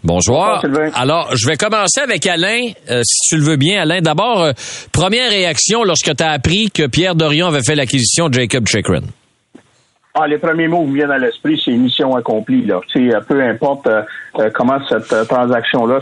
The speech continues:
Speaker 2: s'est négociée au cours, euh, je te dirais, vous dirais, au cours des derniers jours, dernières semaines, derniers mois, même, je vous dirais, dans la dernière année et demie, parce que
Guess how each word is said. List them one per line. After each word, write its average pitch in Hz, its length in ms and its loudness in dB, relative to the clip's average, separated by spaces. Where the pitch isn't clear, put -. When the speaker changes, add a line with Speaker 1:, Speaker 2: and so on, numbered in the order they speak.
Speaker 2:
s'est 110 100 2
négociée 113 500 2
au 131 120 2
cours, 131 400 2
euh, 104 120 2
je - 140 -4
te - 0 -
dirais, 117 220 2
vous 113 200 2
dirais, 117 260 2
au 123 100 0
cours 131 160 2
des 117 60 4
derniers 117 280 2
jours, 131 240 2
dernières 117 340 2
semaines, 131 300 2
derniers 120 320 2
mois, 127 260 2
même, 135 160 2
je 131 60 2
vous 123 80 4
dirais, 135 300 2
dans 143 100 2
la 131 140 2
dernière 147 360 2
année 147 200 2
et 147 80 0
demie, 151 220 -2
parce - 200 -4
que 117 160 0